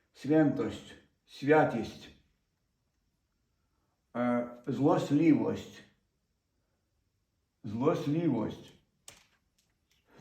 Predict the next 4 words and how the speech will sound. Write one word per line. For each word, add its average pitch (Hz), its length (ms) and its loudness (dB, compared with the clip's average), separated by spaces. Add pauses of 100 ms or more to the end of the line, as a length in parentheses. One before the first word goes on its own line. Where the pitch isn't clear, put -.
(680)
Злість. 160 600 4 (1040)
Тут 160 180 -4
маємо 151 360 6
злость. 151 500 4